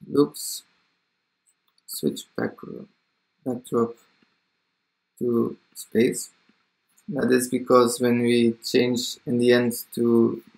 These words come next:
the background of game over, the next time we play the game, we want it again to be space. So that's the only reason.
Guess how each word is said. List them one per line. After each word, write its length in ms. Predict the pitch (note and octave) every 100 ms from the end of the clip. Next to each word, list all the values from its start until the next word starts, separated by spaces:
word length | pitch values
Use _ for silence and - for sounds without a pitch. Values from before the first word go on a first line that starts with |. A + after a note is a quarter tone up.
| _
the 80 | A#2
background 480 | A#2+ A#2+ B2+ A#2+
of 200 | A#2 A2+
game 240 | - A2+ A2
over, 480 | A#2+ D3 D#3+ E3 D#3+
the 60 | B2
next 260 | A#2+ -
time 180 | - B2+
we 120 | B2
play 240 | A#2+ - A#2
the 120 | A#2
game, 400 | A#2 B2 C#3 C#3+ _ _ _ _ -
we 120 | B2+
want 220 | A#2 A#2+
it 160 | A#2 -
again 340 | A#2 B2 A#2
to 80 | A#2
be 180 | A#2 A#2
space. 580 | - - A#2+ A#2 - -
So 140 | - -
that's 260 | - A#2
the 220 | - B2 -
only 320 | A#2+ B2 A#2+
reason. 440 | A#2+ B2+ B2 A#2+